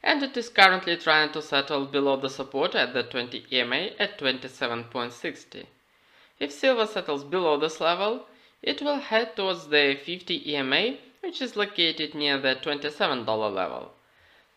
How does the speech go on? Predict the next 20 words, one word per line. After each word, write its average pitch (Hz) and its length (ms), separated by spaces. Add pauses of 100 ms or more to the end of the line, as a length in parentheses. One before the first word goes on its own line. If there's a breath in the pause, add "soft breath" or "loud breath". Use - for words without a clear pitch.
There 196 160
are 247 80
no 285 260
important 226 540
levels 170 340
between 151 480
twenty-seven 160 720
dollars 135 540
and 123 200
the 120 300
twenty 147 480
E 135 60
M 120 160
A, 147 260
so 247 240
this 226 260
move 156 300
may 123 160
be 127 140
fast. 135 420